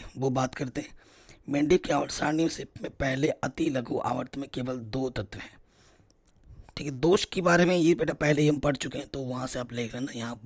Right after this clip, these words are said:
पढ़-, करूँगा तब कन्फ्यूज हो जाओगे। ठीक है, ये सब पहले पढ़ चुके हैं। आगे आते हैं। मेंडलीव की मूल आवर्त सारणी के दो लक्षण लिखें तथा द्वितीय आवर्त के तत्वों के नाम लिखिए, दो हज़ार अठारह में आए।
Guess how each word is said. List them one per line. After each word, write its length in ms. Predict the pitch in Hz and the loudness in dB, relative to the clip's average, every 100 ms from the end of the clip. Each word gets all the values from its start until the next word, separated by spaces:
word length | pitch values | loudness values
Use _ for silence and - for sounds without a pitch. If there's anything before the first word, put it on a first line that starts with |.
| 110 | -10
पढ़-, 480 | 120 113 110 101 - | -10 -8 -12 -14 -10
करूँगा 240 | 117 127 120 | -6 -4 -4
तब 160 | 127 | -6
कन्फ्यूज 340 | - 117 117 104 | -6 -6 -6 -6
हो 60 | |
जाओगे। 320 | 98 95 90 - _ _ _ - | -6 -8 -10 -18 _ _ _ -10
ठीक 80 | 143 | -6
है, 60 | 135 | -4
ये 100 | 127 | -4
सब 200 | - - | -6 -2
पहले 200 | 120 113 | -2 -2
पढ़ 160 | 107 | -6
चुके 240 | - 98 104 | -8 -12 -18
हैं। 100 | _ _ _ _ - - _ - _ | _ _ _ _ -20 -20 _ -20 _
आगे 200 | 127 139 | -2 2
आते 260 | 147 110 104 | 2 0 -4
हैं। 160 | - - _ - - - - _ _ _ _ _ _ - _ _ _ _ _ - - | -10 -14 _ -20 -20 -20 -20 _ _ _ _ _ _ -20 _ _ _ _ _ -20 -6
मेंडलीव 420 | 131 147 143 214 - | 0 0 2 0 0
की 80 | 202 | 0
मूल 280 | 160 160 135 | 2 2 4
आवर्त 260 | 139 139 - | 2 0 0
सारणी 340 | 143 143 156 | 2 4 4
के 180 | - 139 | 2 -2
दो 220 | 120 156 | 2 2
लक्षण 360 | 135 - 139 131 | 2 0 -2 -2
लिखें 300 | 110 120 123 - - - | -4 -6 -10 -12 -20 -12
तथा 160 | - 127 | -8 -6
द्वितीय 360 | 120 117 156 | -6 -4 0
आवर्त 360 | 127 120 120 - | 0 0 -4 -8
के 180 | - 139 | -8 -6
तत्वों 360 | - 120 - 123 | -6 -6 -6 -6
के 140 | 131 | -2
नाम 260 | 113 107 104 | -2 -2 -4
लिखिए, 280 | - 110 - - _ _ _ - - - | -8 -12 -18 -20 _ _ _ -20 -20 -10
दो 80 | 117 | -6
हज़ार 160 | 117 | -6
अठारह 260 | - 113 113 | -4 -2 -2
में 100 | 107 | -6
आए। 200 | 92 | -12